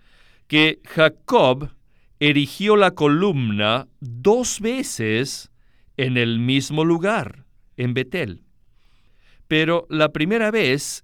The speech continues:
él no derramó la libación. No hubo libación. Lo que él derramó fue solo el aceite en ese entonces. Y la razón por la cual él derramó el aceite y no la libación fue esta.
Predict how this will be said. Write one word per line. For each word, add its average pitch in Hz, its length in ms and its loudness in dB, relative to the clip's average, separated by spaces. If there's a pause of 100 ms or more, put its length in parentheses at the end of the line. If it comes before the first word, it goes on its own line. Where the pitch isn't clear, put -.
él 165 160 0
no 180 140 0
derramó 165 360 -2
la 165 120 -2
libación. 160 640 -6 (260)
No 165 300 0
hubo 180 260 -2
libación. 98 640 -6 (460)
Lo 117 180 -4
que 139 180 4
él 170 80 2
derramó 151 840 0
fue 139 280 -4
solo 139 400 0
el 143 100 0
aceite 147 720 -4
en 101 100 -4
ese 110 240 -2
entonces. 104 760 -6 (560)
Y 170 100 0
la 196 120 4
razón 190 960 -2 (100)
por 143 200 -2
la 143 160 2
cual 180 460 0
él 165 180 0
derramó 143 460 0
el 139 80 0
aceite 120 760 -2
y 135 140 -4
no 170 140 0
la 185 120 2
libación 165 840 -2
fue 175 340 -4
esta. - 400 -8